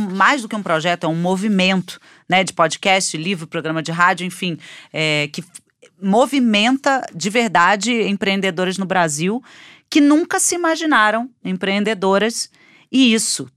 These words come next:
tem a ver com a autoestima também. Não é à toa que ela tá aqui no, no nosso R T V Connection.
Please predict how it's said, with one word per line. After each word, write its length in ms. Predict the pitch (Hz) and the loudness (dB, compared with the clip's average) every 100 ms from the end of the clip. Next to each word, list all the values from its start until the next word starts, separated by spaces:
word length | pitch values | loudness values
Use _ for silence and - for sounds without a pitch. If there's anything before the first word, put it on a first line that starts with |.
| - | -2
tem 200 | 202 196 | 0 2
a 60 | |
ver 160 | 165 175 | 2 0
com 100 | 160 | -2
a 40 | |
autoestima 480 | 147 160 - 156 143 | -2 -4 -6 -4 -6
também. 300 | 151 147 127 | -6 -8 -4
Não 120 | 147 | 0
é 60 | 160 | 0
à 60 | |
toa 280 | 175 175 165 | 0 -4 -4
que 80 | 165 | 0
ela 160 | 165 165 | 0 0
tá 160 | 170 | 0
aqui 340 | 175 - 170 160 - - - - | 0 -2 -6 -6 -12 -20 -14 -2
no, 380 | 175 175 165 | 0 2 2
no 140 | 165 160 | 2 2
nosso 340 | 160 160 - | 2 2 2
R 160 | 160 160 | 0 2
T 120 | 160 | -2
V 120 | 156 | -4
Connection. 540 | - 175 143 - - | -2 0 0 -4 -10